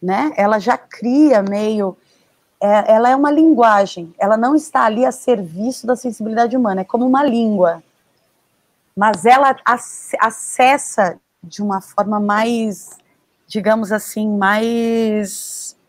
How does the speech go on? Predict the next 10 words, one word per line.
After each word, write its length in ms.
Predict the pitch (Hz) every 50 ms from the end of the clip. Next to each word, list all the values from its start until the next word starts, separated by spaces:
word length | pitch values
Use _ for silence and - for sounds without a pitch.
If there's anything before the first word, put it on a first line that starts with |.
| _ _ _ - -
é, 800 | - 190 202 202 208 208 202 202 202 202 196 190 190 185 185 180 180 180 175 170 165 165 165 160 170 _ _ _ _ _ _ _ _ _ _ _ _ _ _ _ _ _ _ _ _ _ _ _ _ _ _ _ _ _ _ _ _ _ _ _ _ _ _ _ _ _ _ _ _ _ _ _ _ _ _ _ _ _ - - _ _ _ _ _ -
ela 120 | - 240
não 140 | 240 262 294
precisa 340 | 269 - - - 285 294 302
de 120 | 240 262
tradução. 720 | - - 269 262 226 262 - - - - 190 175 165 156 - _ _ _ _
É 100 | - 175
como 260 | - - 214 226 240
se 240 | 233 - - - 226
ela, 640 | 214 220 220 226 240 240 233 233 226 220 214 208